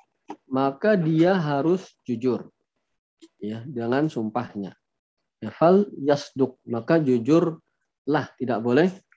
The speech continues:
bohong, tidak boleh dusta. Itu dari sisi orang yang bersumpah. Dia menggunakan nama Allah dan dia harus atau wajib untuk jujur dalam sumpahnya. Kemudian dari sisi orang yang diberi sumpah,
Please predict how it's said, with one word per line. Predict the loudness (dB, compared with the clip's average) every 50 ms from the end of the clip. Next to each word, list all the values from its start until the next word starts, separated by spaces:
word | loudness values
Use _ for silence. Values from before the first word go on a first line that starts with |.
| _ _ _ _ _ _ _ _ _ _ _ -4
bohong, | -2 0 2 2 2 0 -2 -6
tidak | -6 -6 -4 -4 -2
boleh | -2 0 0 0 -2 -4 -8 _ _ _ _ _
dusta. | -16 -16 -16 _ -10 -10 -10 -10 -12 _ _ _ _ _ _ -6
Itu | -4 0 2
dari | 2 2 2 2
sisi | 0 -2 -2 -2 -2 0
orang | 0 0 0 0 0 0
yang | 0 0 0 0
bersumpah. | -2 -2 -4 -6 -6 -6 -8 -10 -14 -16 _ _ _ _ _ _ _ _ _ _ _ _ _
Dia | -4 -2 0
menggunakan | 2 2 2 2 2 2 0 0 0 -2 -4 -4
nama | -4 -4 -4 -6
Allah | -4 -2 -2 -2 0 -2 -4 -6 -10 -16 -20 _ _ _ _ _ _ -4
dan | -2 0 2
dia | 2 4 2 2
harus | 2 2 0 0 0 -2 -6 -18 -20 -20 _ _ _ -8
atau | 0 4 6 6 6
wajib | 6 6 6 6 4 4 2 -8 -18 _ _ _ _ _ _ -2
untuk | 0 0 2 2 2 4
jujur | 6 6 8 8 6 6
dalam | 6 6 6 6 6 4 4 2 -2 -8 _ _ _ _ _ _ _ _ _ 2
sumpahnya. | 2 2 4 2 0 -2 -2 -4 -6 -6 -8 -12 _ _ _ _ _ _ _
Kemudian | 0 4 4 6 8 8 8 8 6 6 4 4 4
dari | 6 6 6 4
sisi | 4 2 0 2 0 -2 0
orang | 0 2 2 2 2 2 2 2
yang | 2 2 2
diberi | 0 0 0 2 0 0
sumpah, | 2 2 2 2 2 0 -2 -2 -4